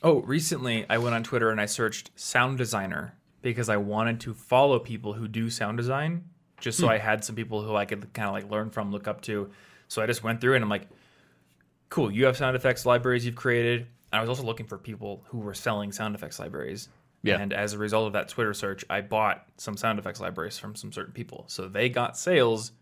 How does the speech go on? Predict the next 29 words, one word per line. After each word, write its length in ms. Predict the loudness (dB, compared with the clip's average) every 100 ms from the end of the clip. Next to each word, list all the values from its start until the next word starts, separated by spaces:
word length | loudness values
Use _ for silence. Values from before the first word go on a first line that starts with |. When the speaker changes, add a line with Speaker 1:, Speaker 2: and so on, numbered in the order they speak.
| _ _ _ _ -4
Speaker 1:
because 360 | -2 0 2
they 140 | 4 4
had 260 | 4 4
the 80 | 2
right 240 | 2 2 0
Twitter 220 | -4 -2
bio. 360 | -4 -6 -8 -16 _ _
Speaker 2:
Nice. 340 | -6 -6 -6 -12 _ _ _ -20 -20 -20 0
Speaker 1:
But 80 |
yeah, 140 | 2 4
so 120 | 4
what's, 220 | 4 4
what's 180 | 0 2
yours? 320 | 4 2 0 -8 -16 -20 _
Speaker 2:
Um, 360 | -6 -2 -2 -4 -10 -14
so 220 | -6 -4
mine, 580 | 0 0 2 2 -2 -8 _ _ _ _ _ _ _ _ _ _ _ -20 -2
now, 200 | 4 4 4
now 140 | 2 6
after 300 | 6 6 0
each 240 | 0 0
item 280 | 2 4 4
in 60 | 2
the 60 | 2
list, 320 | 0 0 -4
I 80 | -4
have 160 | -2
an 60 | -2
emoji. 500 | -4 -4 -4 -4 -6